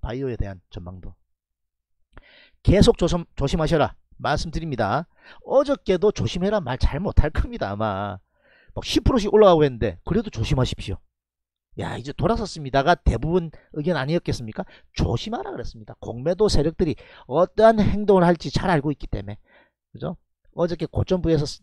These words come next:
공매도 때리고, 그죠? 아침에 밀릴 때 공매도 더 매도 때려버리면 밑으로 빠지게 됐어요. 그죠? 공포 심리 때문에.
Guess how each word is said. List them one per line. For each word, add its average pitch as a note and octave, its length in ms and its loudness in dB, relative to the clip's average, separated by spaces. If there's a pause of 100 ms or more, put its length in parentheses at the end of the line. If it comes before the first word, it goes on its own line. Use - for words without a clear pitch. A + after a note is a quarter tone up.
공매도 D#3 320 2
때리고, E3 280 0 (580)
그죠? E3 220 2 (100)
아침에 - 440 -2
밀릴 D3 280 -2
때 - 140 -2 (140)
공매도 D#3+ 380 2
더 A3 400 8 (220)
매도 C#3 240 0
때려버리면 F#3 560 0
밑으로 C3 240 -6 (140)
빠지게 C4+ 360 -4
됐어요. A2 720 -6 (140)
그죠? D#3+ 240 -12 (260)
공포 - 280 -2
심리 E3+ 240 -6
때문에. A#2+ 340 -8